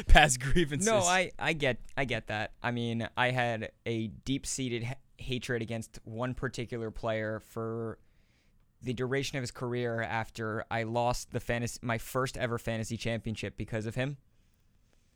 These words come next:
Speaker 2: Um,
Speaker 1: And who was this unnamed player?
Speaker 2: was one Dennis Pitta.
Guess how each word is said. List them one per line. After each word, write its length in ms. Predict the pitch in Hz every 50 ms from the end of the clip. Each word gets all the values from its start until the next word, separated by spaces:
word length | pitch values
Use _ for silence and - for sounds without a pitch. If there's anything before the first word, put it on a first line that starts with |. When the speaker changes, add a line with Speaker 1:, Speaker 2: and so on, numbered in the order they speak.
| _ _ _ _ _ - _
Speaker 2:
Um, 420 | - 98 98 98 95 92 95 95 92
Speaker 1:
And 80 | 107 107
who 120 | 110 113
was 160 | 113 113 107
this 120 | 113 104 -
unnamed 380 | 113 113 110 110 107 107 104
player? 320 | - 107 107 110 123 127 - - - -
Speaker 2:
was 300 | 110 107 104 - - - _ - - _
one 260 | - 110 117 113 117 110
Dennis 400 | 117 - 120 131 160 170 - - -
Pitta. 460 | - - - 143 - - - - 151